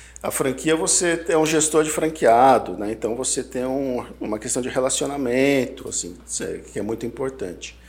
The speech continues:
É, e você não, não gasta muita energia em pon-, nos pontos de venda. É, e também economiza recursos financeiros, porque, né, você usa capital de terceiros.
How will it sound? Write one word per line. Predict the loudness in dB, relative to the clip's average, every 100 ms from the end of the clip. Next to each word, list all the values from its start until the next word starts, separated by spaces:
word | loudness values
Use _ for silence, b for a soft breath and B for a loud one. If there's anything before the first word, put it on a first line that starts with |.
| B B B B -10
É, | -4 -4 -2 -4 -6 -8 -8 -6
e |
você | -2 0 2
não, | 2 4
não | 4 6
gasta | 6 6 6 4
muita | 4 4
energia | 4 4 2 -2 2 4 4
em | 2 -2
pon-, | -4 -2 -2 -2
nos | -6 -4 -4
pontos | -4 -6 -6 -8
de | -4
venda. | -2 -4 -6 -14 -18 B B B B B -16
É, | -8 -4 -4 -4
e | -4 -2
também | 0 2 2 4
economiza | 2 2 2 4 2 2
recursos | 2 2 0 0 -2
financeiros, | -2 0 0 0 -2 -4
porque, | -8 -8 -6
né, | -6 -8 -10
você | -8
usa | -6 -8
capital | -12 -6 -6
de | -6
terceiros. | -8 -6 -6 -8 -10 -16